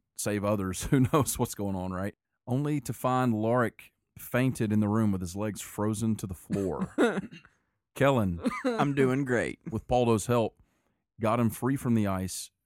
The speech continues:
Speaker 1: They carried him out of the room, running towards Sir Vance and Jim, just as the flames caught up with some of the more volatile concoctions in that room,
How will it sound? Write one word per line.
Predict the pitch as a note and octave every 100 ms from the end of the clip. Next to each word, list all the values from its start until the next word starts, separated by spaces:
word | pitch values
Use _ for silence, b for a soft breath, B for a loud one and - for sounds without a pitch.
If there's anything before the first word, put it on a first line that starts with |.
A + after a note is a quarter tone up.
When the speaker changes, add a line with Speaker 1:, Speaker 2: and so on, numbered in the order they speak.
| _
Speaker 1:
They | F#2+ G2+
carried | - B2+ C#3 C3
him | A#2+
out | A2+
of | A2+
the |
room, | G#2+ A2+ G#2+ G2
running | G#2 A#2+ A2+
towards | A#2 A2 -
Sir | G#2+
Vance | G2 G#2 G2
and | - G2
Jim, | F2 G#2+ F#2+ F2
just | F2+ A#2+ C3 -
as | F2+ G2 F2+
the |
flames | F2+ A2 G#2+ G2+ -
caught | - G2+ G2
up | F#2+ -
with | F#2
some | - G#2+
of | G2
the | F#2
more | G2+ G2
volatile | F2 F#2+ G2+ F#2 G2 F#2
concoctions | F#2 F2+ - F#2 F#2 - E2 D#2+ -
in | F2
that | F2 E2+
room, | - F2+ F2 D#2+